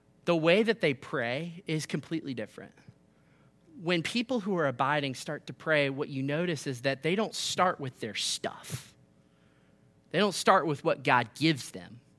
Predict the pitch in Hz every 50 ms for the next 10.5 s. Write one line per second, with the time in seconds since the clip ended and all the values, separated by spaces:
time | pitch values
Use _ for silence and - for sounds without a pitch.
0 | _ _ _ _ _ _ _ _ _ _ _ _ _ _ - 175 185 190 185 175
1 | 165 190 196 - - - 208 202 180 165 - - 170 156 156 143 160 160 165 170
2 | - - 123 120 123 143 180 170 - 214 269 262 - - 180 165 143 151 143 139
3 | - 151 127 - 165 190 202 - - 180 165 - - 151 131 - - - _ _
4 | _ _ _ _ _ - - - 131 127 113 113 120 120 123 120 - - 104 90
5 | - - - _ _ _ _ _ _ _ _ _ _ _ _ - - - _ -
6 | - 151 143 147 139 131 - 139 139 143 131 117 104 98 92 - _ - - -
7 | - 143 135 127 123 - - - 107 92 - - 131 127 123 127 131 131 135 139
8 | 143 143 131 120 113 - - - 127 127 127 143 151 147 - - 131 113 - -
9 | 123 117 120 123 135 147 143 - - - - - 107 - - - - - - -
10 | 156 165 156 - - 131 110 120 - -